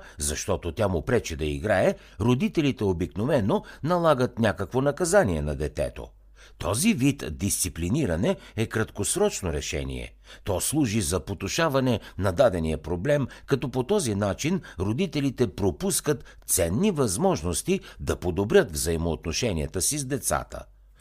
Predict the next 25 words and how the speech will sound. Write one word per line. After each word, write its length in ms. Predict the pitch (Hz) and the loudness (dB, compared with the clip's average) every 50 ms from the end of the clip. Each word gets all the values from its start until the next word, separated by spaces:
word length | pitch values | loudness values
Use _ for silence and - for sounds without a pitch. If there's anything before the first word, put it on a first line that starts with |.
| - - - | -20 -14 -6
Думата 480 | 87 107 120 107 98 87 - - 85 69 | 0 0 2 2 2 0 0 -2 -4 -4
дисциплина 880 | 64 87 82 - - - - - - - 127 170 135 87 98 156 196 - - - - - | -2 -2 -2 -2 0 0 -2 -4 -4 -4 -2 0 0 2 2 2 2 0 -4 -18 -12 -6
всъщност 580 | - - 185 196 - - - 196 196 - - | -2 2 4 4 2 2 -2 -4 -4 -4 -4
означава 640 | 98 80 71 82 78 - - 117 110 101 101 92 - - - - - - | -4 -4 -4 -4 -4 -2 0 0 2 2 2 0 0 -2 -8 -20 -10 -6
преподаване. 1000 | 90 85 - - - 80 71 65 - 123 143 135 87 80 73 65 62 58 - - - - - - - - - - - | -4 -4 -4 -2 -4 -4 -2 2 2 2 4 2 2 0 -2 -2 -4 -8 -10 -12 -16 -20 -20 -20 -20 -20 -20 -14 -8
Това 260 | 90 80 76 78 73 | -6 -2 0 0 0
е 120 | 71 - - | 0 -2 -4
понятие, 640 | 78 76 87 123 143 135 - 90 90 98 139 185 180 - - - - | -4 -2 0 0 0 0 -2 -2 0 0 0 0 -2 -4 -14 -14 -6
което 420 | - 95 92 90 - 135 139 - - | 0 0 0 2 2 0 0 0 0
противоречи 840 | 131 135 - - 120 117 113 120 120 123 117 - - 202 202 - - - - - | 0 -2 0 0 0 0 0 2 2 0 0 0 0 0 0 0 0 -4 -8 -2
на 140 | 101 113 107 | 0 2 2
прибързаните 760 | - - 98 95 76 85 98 90 76 78 80 80 71 - 80 | 2 0 -2 -2 0 0 0 0 0 0 -2 -2 -2 -4 -2
наказания, 720 | 73 73 73 - 82 73 76 127 110 90 82 87 117 185 190 - - - - - | -4 -2 -2 -2 -2 0 2 2 2 2 2 2 2 2 2 0 -2 -16 -6 0
които 340 | 180 175 127 - 107 95 | 2 2 2 4 2 2
обикновено 640 | 90 82 82 92 - - 143 185 202 180 147 113 85 78 | 2 2 0 -2 -2 -2 0 2 2 2 2 0 0 -2
родителите 560 | 85 82 104 87 - 90 82 80 - - 73 | -2 -2 -4 -4 -4 -4 -4 -4 -4 -4 -6
прилагат, 640 | - - 82 76 98 135 131 98 82 - - - - - - | -4 -4 -2 0 2 2 0 0 0 0 -2 -2 -4 -10 -4
за 220 | 113 117 127 143 123 | -2 0 0 2 4
да 140 | 127 117 101 | 4 4 4
дисциплинират 960 | 85 90 113 - - - 110 92 - 87 101 127 190 196 104 78 71 64 62 | 4 2 2 2 2 0 -2 -2 -2 -2 -2 0 2 2 2 2 0 -2 -4
децата 480 | 78 71 - - 73 65 - - 62 | -6 -4 -4 -2 -4 -4 -4 -6 -6
си. 280 | - - - - - - - - - - - - | -4 -4 -4 -6 -8 -18 -20 -20 -20 -18 -10 -4
Майките 580 | 90 95 101 92 82 78 - 82 73 - 78 | 0 2 4 4 4 2 0 -4 -6 -4 -4
и 60 | 71 | -4
бащите 640 | 64 62 65 - - - 120 117 - - 139 196 | -4 -4 -6 -6 -6 -2 -4 -4 0 2 0 0